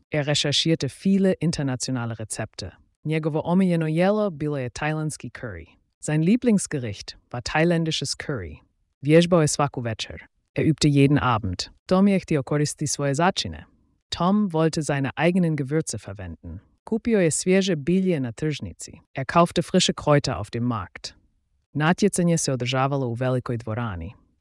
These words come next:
Der Wettbewerb fand in einem großen Saal statt. Tom je pripremio svoje jelo za jedan sat. Tom bereitete sein Gericht in einer Stunde zu. Žiri je probao svako jelo. Die Jury probierte jedes Gericht. Tom je bio nervozan kad su došli do njegova stola.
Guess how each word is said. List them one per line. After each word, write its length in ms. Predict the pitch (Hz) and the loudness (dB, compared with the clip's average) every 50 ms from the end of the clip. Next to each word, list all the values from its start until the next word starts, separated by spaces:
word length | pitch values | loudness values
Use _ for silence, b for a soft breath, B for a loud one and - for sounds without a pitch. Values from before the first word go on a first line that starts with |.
| _ - | _ -6
Der 100 | 147 139 | -2 2
Wettbewerb 580 | 147 175 190 - 202 180 165 170 165 170 - - | 2 2 2 2 0 0 2 4 2 2 0 -2
fand 220 | - 170 156 139 | -4 -4 -4 -2
in 100 | - 151 | -4 -4
einem 260 | - 147 147 143 135 | -2 -2 -2 -2 -4
großen 440 | 127 131 127 151 180 - - 190 165 | -4 -4 -2 -2 0 0 0 0 -2
Saal 320 | 143 147 127 117 123 123 117 | 0 -2 -2 -2 -2 -4 -4
statt. 440 | - - - 85 - - - - _ _ _ _ _ _ _ _ _ _ | -6 -8 -10 -12 -14 -14 -18 -20 _ _ _ _ _ _ _ _ _ _
Tom 220 | - 180 185 202 | -2 0 2 2
je 80 | 202 185 | 2 0
pripremio 520 | - 180 165 - 170 170 180 185 175 151 | -2 -4 -2 0 2 2 2 2 2 0
svoje 400 | 139 - - 160 160 151 151 147 | -2 -2 0 0 2 2 2 2
jelo 240 | 147 147 147 139 135 | 2 0 0 -2 -4
za 100 | 123 127 | -6 -6
jedan 280 | 123 127 123 120 113 107 | -6 -6 -6 -6 -8 -8
sat. 480 | - - 101 85 - _ - - - _ _ _ - | -8 -10 -12 -14 -16 _ -20 -20 -20 _ _ _ -4
Tom 240 | - 190 196 220 | 0 2 4 4
bereitete 480 | 214 208 170 160 156 156 165 147 - 147 | 4 4 4 4 2 2 0 -2 -4 -2
sein 220 | - 147 143 151 | -2 -2 -2 -2
Gericht 500 | 135 135 131 131 143 151 - - - - - | -2 -4 -2 -2 -2 -2 -2 -4 -10 -14 -10
in 140 | - 143 - | -8 -8 -8
einer 240 | - 127 120 110 107 | -6 -6 -6 -6 -6
Stunde 400 | - - - 139 147 143 123 113 - - | -6 -6 -4 -4 -4 -4 -4 -6 -6 -8
zu. 280 | - - 101 82 78 - _ _ _ _ _ | -8 -8 -8 -12 -14 -16 _ _ _ _ _
Žiri 240 | - - 156 151 151 | -2 2 4 6 6
je 60 | 143 | 6
probao 300 | - - 143 131 131 123 | 4 4 2 2 2 2
svako 360 | 120 - - 139 131 - - 123 | 2 2 2 2 2 0 0 -2
jelo. 340 | 127 110 90 87 85 98 - - _ _ _ _ _ _ _ - | 0 -2 -2 -4 -6 -8 -10 -14 _ _ _ _ _ _ _ -8
Die 80 | - 160 | -6 -4
Jury 380 | 151 151 180 208 240 254 262 233 | 0 2 2 2 4 4 2 0
probierte 440 | - - 180 160 175 175 - 175 | 0 -2 -2 2 2 2 2 2
jedes 420 | 165 139 143 147 170 160 151 - - | 0 0 2 2 4 4 2 0 -4
Gericht. 520 | - 107 - 98 101 - - - - - _ _ _ | -8 -10 -12 -12 -14 -14 -16 -18 -18 -18 _ _ _
Tom 200 | - 226 247 277 | 2 4 6 6
je 100 | 285 262 | 6 6
bio 200 | 196 190 170 160 | 6 6 6 6
nervozan 580 | 160 156 170 185 185 165 156 143 - 110 113 113 | 6 6 6 6 6 6 4 2 2 0 -4 -4
kad 160 | - 120 - | -6 -6 -8
su 100 | - 127 | -6 -4
došli 340 | 123 127 143 - - 147 131 | -2 -2 0 -2 -2 -2 -4
do 100 | 131 123 | -2 -2
njegova 360 | 127 123 127 123 107 104 107 | -2 -2 -2 -4 -6 -6 -6
stola. 460 | - - - 117 104 92 85 87 | -6 -6 -6 -6 -8 -8 -10 -12